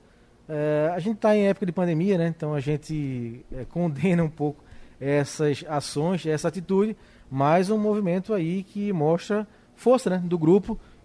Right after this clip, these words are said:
que lutou muito pra chegar, ah, nessa eleição, pra ter reeleição, como disse o,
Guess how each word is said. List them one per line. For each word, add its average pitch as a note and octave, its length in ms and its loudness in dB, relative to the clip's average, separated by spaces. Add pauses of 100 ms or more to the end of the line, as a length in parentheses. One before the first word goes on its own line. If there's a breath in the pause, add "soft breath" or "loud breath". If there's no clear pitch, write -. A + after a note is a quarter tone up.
(100)
que D3+ 600 0
lutou D3 280 4
muito A#3+ 300 2
pra D#3+ 160 -2
chegar, C3+ 460 -2 (420 soft breath)
ah, B2+ 240 -4
nessa C3+ 200 0
eleição, E3+ 460 2
pra G3+ 180 4
ter F3+ 160 2
reeleição, G3+ 540 2
como E3+ 220 -2
disse D#3 380 -2
o, D3+ 120 -4